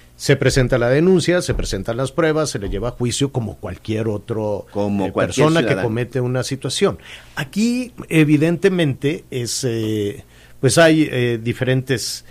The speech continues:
Speaker 1: diferentes, eh, situaciones. Ya escucharemos en un momento más la posición del presidente que dice, "Buscaremos las rutas necesarias para que se lleve a cabo la,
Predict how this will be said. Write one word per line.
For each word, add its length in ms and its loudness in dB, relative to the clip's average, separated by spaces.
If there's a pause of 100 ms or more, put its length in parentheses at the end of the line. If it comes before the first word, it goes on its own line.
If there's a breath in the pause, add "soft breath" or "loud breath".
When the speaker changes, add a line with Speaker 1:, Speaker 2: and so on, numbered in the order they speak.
(220 soft breath)
Speaker 1:
diferentes, 720 -2
eh, 320 0
situaciones. 720 2
Ya 320 0
escucharemos 640 -2
en 80 -2
un 100 0
momento 360 -2
más 180 0
la 120 0
posición 460 -6
del 140 -4
presidente 580 -6
que 160 -8
dice, 280 -8
"Buscaremos 680 -4
las 160 -6
rutas 680 -2 (540 loud breath)
necesarias 800 0 (320 soft breath)
para 320 -4
que 280 -4
se 180 -10
lleve 220 -8
a 60 -10
cabo 300 -2
la, 300 -4